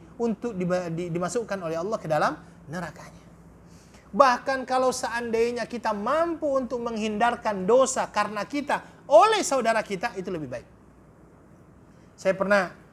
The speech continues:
cerita bahwasanya ada seorang, eh, dua orang ulama, ya, dua orang ulama yang bernama Ibrahim bin Adham dengan satu lagi Al-A'mash, ya, Sulaiman Al-A'mash. Ini kedua-duanya, ayo ikhwah, punya cacat. Mohon maaf,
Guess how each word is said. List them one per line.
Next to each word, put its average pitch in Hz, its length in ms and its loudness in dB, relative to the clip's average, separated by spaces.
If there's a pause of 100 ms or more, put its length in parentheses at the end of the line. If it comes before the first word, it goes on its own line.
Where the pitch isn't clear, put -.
(160)
cerita 190 380 -4
bahwasanya 180 500 -4
ada 190 140 -4
seorang, 190 420 -4 (800)
eh, 160 160 0 (140)
dua 233 240 6
orang 208 240 4
ulama, 160 260 2 (300)
ya, 175 180 -6
dua 208 220 2
orang 190 240 2
ulama 170 320 -2
yang 180 160 -2
bernama 165 320 -4
Ibrahim 165 400 -4
bin 156 80 -6
Adham 170 400 -4
dengan 175 320 -6
satu 156 240 -10
lagi 156 400 -2 (1300)
Al-A'mash, 160 580 -4 (380)
ya, 147 160 -6
Sulaiman 170 560 -2
Al-A'mash. 151 560 -8 (480)
Ini 247 180 0
kedua-duanya, 202 600 0
ayo 170 100 0
ikhwah, 196 300 -2
punya 151 240 -6
cacat. - 320 -6 (160)
Mohon 147 180 -8
maaf, 165 240 -2